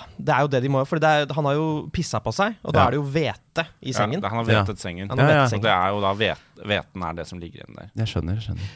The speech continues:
Speaker 1: Eh, spørsmål ni, da lurte jeg på hvordan Indiana Jones bryter lydmuren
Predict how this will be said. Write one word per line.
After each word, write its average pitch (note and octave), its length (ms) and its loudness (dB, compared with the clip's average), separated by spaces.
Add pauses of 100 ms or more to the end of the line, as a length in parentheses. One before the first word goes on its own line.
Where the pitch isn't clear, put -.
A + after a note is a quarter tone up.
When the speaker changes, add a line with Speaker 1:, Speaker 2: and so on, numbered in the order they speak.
(120)
Speaker 1:
Eh, A#3 240 6
spørsmål A3+ 400 4
ni, A#3 280 4
da G3+ 240 6
lurte G3+ 180 4
jeg D#3 160 2
på F#3+ 280 4
hvordan D3+ 540 2
Indiana D#3+ 340 4
Jones E3 840 2 (140)
bryter C3+ 760 0
lydmuren B2+ 920 2